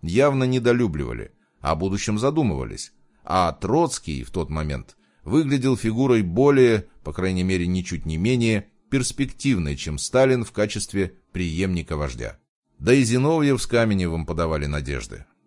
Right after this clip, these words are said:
Могли Троцкий, Зиновьев или Каменев подыграть окружению Ленина в интриге против Сталина?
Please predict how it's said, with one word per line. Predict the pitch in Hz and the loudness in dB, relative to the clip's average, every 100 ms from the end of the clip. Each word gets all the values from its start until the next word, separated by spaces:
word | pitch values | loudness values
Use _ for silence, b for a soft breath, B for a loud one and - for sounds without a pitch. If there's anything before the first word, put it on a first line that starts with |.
| - | -8
Могли | 85 92 87 135 175 | -4 -2 0 0 0
Троцкий, | 143 131 107 - 90 | 2 4 2 -2 -4
Зиновьев | 90 110 101 87 - | 0 0 0 -2 -4
или | - 85 | -4 -4
Каменев | 85 139 139 131 113 | -2 0 0 0 0
подыграть | 110 101 92 113 123 - | 0 0 2 2 2 -2
окружению | 104 107 101 104 82 73 73 | -8 -4 -2 0 -2 -2 -2
Ленина | 107 147 131 123 | 0 2 2 2
в | 104 | 0
интриге | 92 87 85 80 98 | -2 -2 -4 -2 -2
против | 98 95 95 110 | -2 -4 -4 -4
Сталина? | - 120 80 58 - | 0 0 0 -4 -12